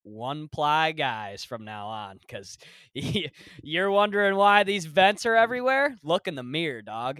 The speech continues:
It's you three paper towel guys. All right. Episode eighty-two of the Fair Enough Podcast. Bob in Detroit, Michael in Chicago, Jack in Detroit.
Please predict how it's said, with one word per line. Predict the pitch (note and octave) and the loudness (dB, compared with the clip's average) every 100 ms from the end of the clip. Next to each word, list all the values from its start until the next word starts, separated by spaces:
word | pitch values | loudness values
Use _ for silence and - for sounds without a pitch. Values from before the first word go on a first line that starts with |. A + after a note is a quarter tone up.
| - | -10
It's | B2 C3 | -12 -10
you | C#3 | -10
three | C3 B2+ D#3+ F3 | -10 -10 -8 -6
paper | E3+ E3+ E3 | -6 -6 -6
towel | - C#3 A#2+ | -4 -2 -4
guys. | A2 G2+ G2 G2 - _ _ _ - - - | -8 -12 -12 -14 -20 _ _ _ -20 -18 0
All | G3+ E4+ | 8 8
right. | D4 C4 A#3+ - _ _ _ _ _ _ _ _ _ F#3 | 10 6 2 -14 _ _ _ _ _ _ _ _ _ -2
Episode | A#3 C#4 - C4 B3+ B3+ B3+ B3 - - | 0 -2 -2 0 0 0 0 -2 -6 -6
eighty-two | G#3+ C#4 C#4+ C#4+ C#4+ C#4+ C#4+ - - D#4 C#4+ D3+ G2+ _ _ _ _ _ _ _ _ - | -4 -4 -6 -6 -8 -12 -18 -4 0 2 0 -2 -8 _ _ _ _ _ _ _ _ -6
of | D#3 C#3 | -4 -4
the | C3 | -8
Fair | - D3 | -8 -8
Enough | C#3+ C3+ - | -8 -12 -10
Podcast. | C#3+ C#3+ C#3+ D#3+ D3+ D#3 - | -8 -8 -8 -8 -8 -10 -12
Bob | C3+ D3+ D#3 D3 | -6 -2 -2 -4
in | C3 | -10
Detroit, | C3+ G3+ G#3+ G#3+ - _ _ _ | -14 -6 -4 -4 -8 _ _ _
Michael | D3 D#3 E3+ D3 | -6 -6 -6 -10
in | C#3+ C3+ | -12 -14
Chicago, | - E3 D#3+ E3 D#3+ E3+ F3+ F3+ F3 - _ _ _ _ _ | -18 -18 -12 -6 -4 -6 -6 -8 -8 -12 _ _ _ _ _
Jack | - D#3 E3 | -4 -2 -2
in | F3 | -6
Detroit. | D#3+ D3 D#3+ D3+ D3 | -16 -12 -8 -6 -6